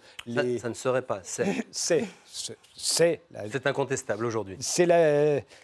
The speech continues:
Speaker 2: la première dont l'homme, euh, est responsable, donc, et, et, euh, et elle pourrait, euh, être, euh, cent fois plus, euh,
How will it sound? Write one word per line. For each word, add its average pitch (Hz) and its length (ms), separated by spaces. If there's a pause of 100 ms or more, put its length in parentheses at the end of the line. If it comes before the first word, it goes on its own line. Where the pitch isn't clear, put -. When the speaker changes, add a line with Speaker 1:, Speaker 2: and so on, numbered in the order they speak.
(180)
Speaker 2:
la 156 120
première 202 460
dont 170 140
l'homme, 165 360
euh, 135 400 (260)
est 185 140
responsable, 147 880
donc, 180 380
et, 147 460 (320)
et, 170 340
euh, 151 440
et 190 140
elle 185 180
pourrait, 220 380
euh, 147 540 (440)
être, 160 300
euh, 143 340
cent - 240
fois 180 260
plus, 180 380
euh, 135 300